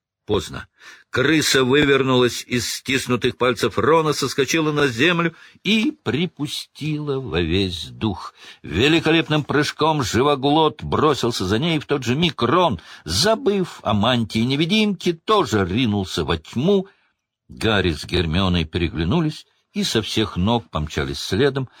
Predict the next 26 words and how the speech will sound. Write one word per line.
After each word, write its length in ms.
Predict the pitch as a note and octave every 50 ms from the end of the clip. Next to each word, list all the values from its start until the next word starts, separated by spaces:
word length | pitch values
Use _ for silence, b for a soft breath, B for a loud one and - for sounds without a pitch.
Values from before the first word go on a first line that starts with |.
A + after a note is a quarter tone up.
| B B B
но, 220 | - - C3+ F3+ F3
закутавшись 800 | B2+ F#3 D#3 - - F3 E3+ - E3 C#3+ - - D3 C3+ - -
в 100 | E2+ A2
одну 460 | B2+ A#2+ G#2 A2 B2+ C#3 C#3+ C#3 B2+
мантию, 680 | A2 A2 A#2 B2+ C#3 C#3+ C#3+ C3 - - - C3 B2+ B2+ b b b b -
далеко 440 | - A2+ A#2 B2 C3 - - D#3
не 100 | D#3 D3+
убежишь. 680 | D3+ D3+ C#3+ D3 C3+ B2+ - E3+ F3 D3+ B2 - - - B B B B B B B B
Друзья 560 | - E2 A2+ C3+ C#3+ B2 E2+ G#2 A2 B2+ C3 A#2+
скинули 480 | - - - - G3+ G3+ G3 F#3 E3+
её, 440 | E3+ E3 D#3+ D3 D3+ D#3 D#3 D#3 D#3
и 140 | - - A2+
она 240 | A2+ B2+ D3 D#3+ D3+
теперь 280 | - - - D3 C#3
велась 560 | G2+ F2 B2+ D#3 F3+ F#3+ F#3 F#3 F3 - -
за 260 | - G2+ F#2 F#2+ A#2 A2+
спиной, 400 | - - F#2 F#2 G#2+ A#2+ B2 A2+
как 220 | - F#2+ F#2 D#2+
знамя. 560 | C#2 C2 D#2 E2 F2+ F2+ F2 F2 E2+ D#2 B B B B B B
Впереди 720 | - - - - A2+ A2+ A#2 G#2+ A#2 E3 F#3+ F#3+ F#3 F3 E3
слышались 840 | - - - F#2+ G2+ A2+ A#2 G2+ - - F#2+ F2+ F#2 F2 - - - -
топот 460 | - A2 G2+ F2+ - - C#2+ - -
Рона 560 | - C#2+ E2 G#2+ C3+ E3 F3 E3 E3 D#3+ D#3 - _ _ _ _
и 140 | _ - D#2+
его 300 | D#2+ D#2+ D#2 D2 G2 A#2
крики. 560 | A#2 - - D2 C2+ D2+ D2+ C#2+ - - _